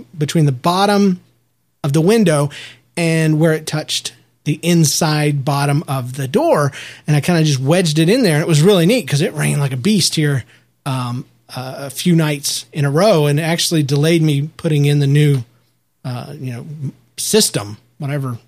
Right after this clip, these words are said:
they call that. But it was, it was, um, a little ghetto looking on the inside,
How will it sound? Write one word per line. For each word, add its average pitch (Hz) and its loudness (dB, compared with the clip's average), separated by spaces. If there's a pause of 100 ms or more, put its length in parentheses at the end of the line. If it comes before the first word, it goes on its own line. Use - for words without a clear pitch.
(160)
they 127 -12
call 156 -8
that. 120 -8 (1400)
But 160 2
it 170 2
was, 156 0
it 170 -2
was, 151 -2
um, 151 2
a 165 0
little 240 4
ghetto 233 2
looking 220 2
on 196 2
the 180 2
inside, 156 0